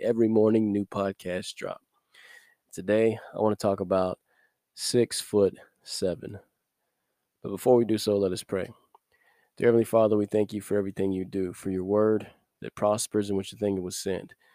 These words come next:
for a solid foundation you've given us through Jesus Christ, the rock. And we thank you in all these things in Jesus' name, amen. That being said, six-foot-seven.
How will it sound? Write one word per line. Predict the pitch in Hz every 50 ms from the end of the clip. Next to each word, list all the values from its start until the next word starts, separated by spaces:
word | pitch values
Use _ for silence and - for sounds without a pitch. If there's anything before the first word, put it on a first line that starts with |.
| _ _ _ _ _ _ _ _
for | - - 101
a | 92
solid | - - 110 113 110 104 95
foundation | - 104 104 104 101 104 104 101 - 101 95 95
you've | 101 107 87
given | - 104 107 104 107 107
us | 104 104 - -
through | - 95 92 90
Jesus | - 104 101 95 98 95 -
Christ, | - - 113 110 110 110 - - - - _ _ _ _ -
the | 95 92
rock. | 98 101 92 - - - _ - _ _ _ _ _ _ -
And | -
we | 92 98
thank | - 107 107 101 -
you | 110 107
in | 107
all | 101 104 104
these | 104 101 -
things | - 101 104 104 104 101 104
in | 92 90
Jesus' | - 107 117 117 113 113 113 -
name, | 101 98 98 98 101 101 98 _ _ _ _ - -
amen. | 101 98 95 90 90 87 - 113 - _ _ _ _ _ - - _ _ _ _ _ _ -
That | 104 101 95 90
being | 101 98 95 95
said, | 98 - - 117 120 123 120 117 113 - _ -
six-foot-seven. | - - - 127 127 - - - - - 104 98 - - - - - - 92 82 - - - 117